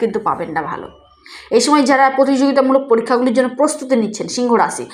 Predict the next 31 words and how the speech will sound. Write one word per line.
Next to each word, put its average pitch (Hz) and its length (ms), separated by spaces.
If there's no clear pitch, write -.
তাদের 247 220
ক্ষেত্রে 269 280
বলবো 269 220
সেখান 262 240
থেকে 269 120
আপনাদের 247 260
কিন্তু 240 140
ভালো 220 140
রেজাল্ট 202 340
আসতে - 240
চলেছে। - 240
তবে 269 160
আপনাদেরকে 277 420
আবারও 254 280
জানাবো, 262 280
আপনাদেরকে 233 420
কিন্তু 226 140
পরিশ্রম 233 420
করতে - 280
হবে - 140
সিংহ 240 180
রাশির - 280
ক্ষেত্রে। - 220
সিংহ 247 260
রাশির 262 240
ক্ষেত্রে 254 220
আরও 220 200
জানাবো, 247 240
শুক্রের 320 360
এই 247 60
রাশি 202 280